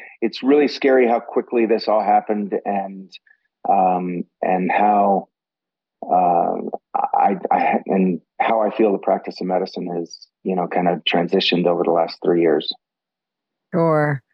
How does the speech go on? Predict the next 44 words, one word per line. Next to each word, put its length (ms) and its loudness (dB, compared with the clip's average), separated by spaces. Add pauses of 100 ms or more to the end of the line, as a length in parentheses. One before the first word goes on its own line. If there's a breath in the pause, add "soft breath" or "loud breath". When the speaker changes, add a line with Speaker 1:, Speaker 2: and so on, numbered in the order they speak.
(400 loud breath)
Speaker 2:
What 240 2
are 40 0
your 300 2 (160)
thoughts 440 -2
on, 340 0
uh, 320 0 (420)
uh, 60 2
you 280 2
don't 240 0
talk 120 0
about 200 -2
the, 240 -2
the 100 2
specifics, 760 -4
but 220 0 (340)
how 200 0
are 60 2
you 160 2
feeling 680 0
about 560 0 (440)
the 80 0
decisions 560 0
you've 120 2
made, 720 2
the 100 -2
charges 460 -2
that 120 0
are 80 0
coming 300 0
up 100 -4
against 480 0
you? 460 2 (400 loud breath)
Um, 460 -2 (320)
I, 240 -2
like, 240 -2
uh, 80 -2 (100)
just 200 -2
Speaker 1:
<laughs> 0 -
Speaker 2:
emotionally, 640 0
how's 200 0
your 120 -2
family 420 0
feeling? 600 0
Yeah. 300 0